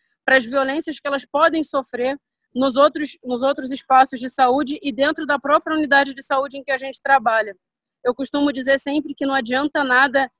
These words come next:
eu ser uma médica de família e comunidade super antirracista e super cuidadosa mas o colega do meu lado que trabalha comigo ser extremamente racista,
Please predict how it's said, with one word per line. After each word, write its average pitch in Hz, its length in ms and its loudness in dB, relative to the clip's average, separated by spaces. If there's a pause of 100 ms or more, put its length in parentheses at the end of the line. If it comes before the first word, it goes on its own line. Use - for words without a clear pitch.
(180)
eu 277 200 6
ser 269 280 -2
uma 247 200 -2
médica 247 360 -6
de 233 100 -14
família 254 320 -4
e 247 40 -14
comunidade 240 640 0
super 277 400 -4
antirracista 262 840 -2
e 240 80 -4
super 285 400 -6
cuidadosa 247 560 2 (340)
mas 269 220 4
o 277 60 -10
colega 285 420 2
do 294 100 -6
meu 285 180 -2
lado 254 280 6
que 277 100 -12
trabalha 262 420 2
comigo 262 440 -10
ser 302 140 -12
extremamente 302 600 -6
racista, 277 560 -8